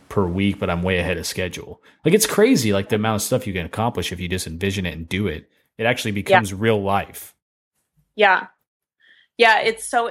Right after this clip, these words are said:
Speaker 2: like, I, my vision board this year was, like, I couldn't, like, I'll usually do, like, maybe, like, a, I don't know, twenty-four inch by eighteen inch vision board or something.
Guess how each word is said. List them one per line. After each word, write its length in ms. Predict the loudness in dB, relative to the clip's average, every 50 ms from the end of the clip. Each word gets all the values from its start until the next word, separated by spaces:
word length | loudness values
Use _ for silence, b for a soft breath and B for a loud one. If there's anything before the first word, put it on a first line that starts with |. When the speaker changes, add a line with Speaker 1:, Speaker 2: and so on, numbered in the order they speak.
| -8 -6
Speaker 2:
like, 280 | -4 -4 -4 -6 -8 _ -4
I, 520 | 0 0 2 2 2 0 0 -2 -2 -6 -6
my 460 | -2 0 4 4 4 4 4 2 -2 -2
vision 260 | -4 -6 -6 -6 -10
board 240 | -6 -4 -4 -4 -2 -4
this 240 | -6 -6 -8 -8
year 240 | -8 -6 -6 -6 -6 -6
was, 220 | -8 -8 -8 -8 -4
like, 320 | 0 0 0 0 -2 -12 _ _ _ _ _ _ _ _ _ _ 0
I 440 | 4 6 6 6 6 6 4 2 0
couldn't, 280 | -4 -10 -10 -10 -6 -2
like, 160 | -2 0 2
I'll 140 | 2 0 0
usually 400 | -2 -2 -8 -10 -10 -10 -12 -12
do, 260 | -10 -8 -8 -8 -4
like, 280 | -2 0 0 0 -2 -6
maybe, 260 | -8 -8 -6 -6 -4 0
like, 240 | 0 0 0 2
a, 320 | 2 4 4 2 2 -4 -18 _ _ _ _ _ _ _ _ _ _ _ _ _ _ _ 0
I 60 | 2
don't 100 | 2 4
know, 160 | 4 2 -2 -2
twenty-four 560 | -4 0 2 2 2 0 -2 2 4 4 6
inch 340 | 6 4 2 0 -4 -6 -2
by 160 | 0 0 0 0
eighteen 420 | -4 -8 -8 -8 -12 -12 -10 -10
inch 200 | -10 -12 -12 -10
vision 260 | -10 -10 -8 -8 -8
board 220 | -6 -6 -6 -6 -6
or 40 |
something. 460 | -8 -6 -6 -4 2 2 0 0 0